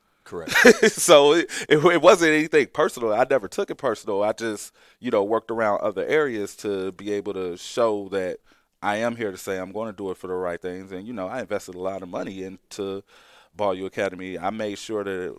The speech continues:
Speaker 2: it was not gonna fail, but it's the relationship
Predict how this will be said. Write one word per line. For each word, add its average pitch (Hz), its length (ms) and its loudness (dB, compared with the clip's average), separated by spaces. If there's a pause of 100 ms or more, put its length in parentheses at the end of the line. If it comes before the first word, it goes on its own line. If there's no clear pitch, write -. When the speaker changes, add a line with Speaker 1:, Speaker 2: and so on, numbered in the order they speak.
(120)
Speaker 2:
it 98 120 -10
was 95 140 -12
not 95 220 -8
gonna 85 240 -14
fail, 107 380 -4
but 92 360 -4 (680)
it's 107 200 -4
the 104 100 -6
relationship 113 800 -4